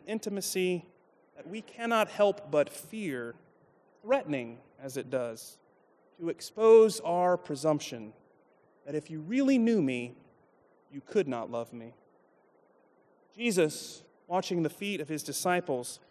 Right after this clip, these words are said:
like the crucifixion itself, is an act of tenderness. It is an act which all of our own attempts to protect ourselves from tenderness are defeated.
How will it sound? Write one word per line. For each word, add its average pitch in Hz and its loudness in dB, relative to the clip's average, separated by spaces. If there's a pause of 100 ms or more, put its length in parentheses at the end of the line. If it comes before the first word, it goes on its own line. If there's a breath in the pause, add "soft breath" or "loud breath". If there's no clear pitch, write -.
(160)
like 214 0
the 196 -2
crucifixion 233 -2
itself, 156 -2 (840)
is 156 -2
an 151 2
act 151 -2
of 131 -12
tenderness. 131 -8 (760)
It 196 6
is 208 8
an 208 6
act 196 6 (100)
which 175 -2 (600 soft breath)
all 247 12
of 170 2
our 190 4
own 220 2
attempts 220 0
to - -6
protect 208 0
ourselves 175 4
from 139 -6
tenderness 190 -6 (360)
are 143 -14
defeated. 143 -14